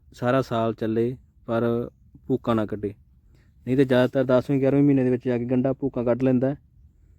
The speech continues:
ਤੇ ਉਹ ਜਿਹੜੀਆਂ ਗੇਤੀਆਂ ਵਰੈ-, ਪਛੇਤਾ ਲਾਉਣ ਦਾ ਫਾਇਦਾ ਇਹ ਵੀ ਹੈ ਵੀ ਚੱਲਣਾ ਤਾਂ ਇਹਨੇ ਲੋਹੜੀ ਵੇਲੇ ਜਾਂ ਜਨਵਰੀ ਦੇ ਅੱਧ ਤੱਕ ਹੁੰਦਾ ਹੈ ਗੰਢੇ ਨੇ। ਤੇ ਇਹ ਜਿੰਨੇ ਥਾਂ ਲਾਵਾਂਗੇ ਉਹ ਹੈਗਾ ਦਸ ਮਰਲੇ।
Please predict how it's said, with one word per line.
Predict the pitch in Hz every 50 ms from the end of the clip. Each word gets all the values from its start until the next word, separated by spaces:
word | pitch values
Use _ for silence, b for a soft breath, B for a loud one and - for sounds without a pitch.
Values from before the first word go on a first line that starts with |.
| _ _
ਤੇ | - 151 - -
ਉਹ | 160 156 165 170 170 160
ਜਿਹੜੀਆਂ | 147 143 151 160 156
ਗੇਤੀਆਂ | 147 139 139 135 - 147 143 143
ਵਰੈ-, | 143 139 135 - _ _ _ _ _ - 143 - _ - - - - -
ਪਛੇਤਾ | 139 - 147 139 - - 156
ਲਾਉਣ | 151 147 147 147 143
ਦਾ | 143 147 143 143 143 147 147 - - _ _ _ _ _ _ -
ਫਾਇਦਾ | - 127 135 143 -
ਇਹ | 127 131 135 139
ਵੀ | 151 151 151 151
ਹੈ | 147 147 147 147 _ _ _ _ _ _ _ _ _ _ -
ਵੀ | 135 139 139 139 143 143 139 139 139 139 - - - -
ਚੱਲਣਾ | 139 135 139 143 139
ਤਾਂ | 143 147
ਇਹਨੇ | 143 147
ਲੋਹੜੀ | 143 139 131 135 143
ਵੇਲੇ | 143 147 143 139 135 143 _ _ _ _ _ _ _ _ _ - 131
ਜਾਂ | 131 135 127
ਜਨਵਰੀ | 123 131 123 123 123 131 131
ਦੇ | 123 127 127 123 - 123
ਅੱਧ | 131 -
ਤੱਕ | - 139 123 - -
ਹੁੰਦਾ | 117 113 104 101 101
ਹੈ | 92 - _ _ _ _ - 117
ਗੰਢੇ | 117 113 120 113
ਨੇ। | 110 107 - _ _ _ _ _ -
ਤੇ | - - _ _ _ _ _ _ - - - - b b b b b b b b b _ _ -
ਇਹ | 147 143
ਜਿੰਨੇ | 139 135 135 139
ਥਾਂ | 135 139 147 147
ਲਾਵਾਂਗੇ | 147 139 131 127 131 135 135 135 143 143 147 147
ਉਹ | 143 135 143 139
ਹੈਗਾ | 139 139 139
ਦਸ | 135 131 117 117 113 -
ਮਰਲੇ। | 127 123 123 123 135 135 151 156 151 151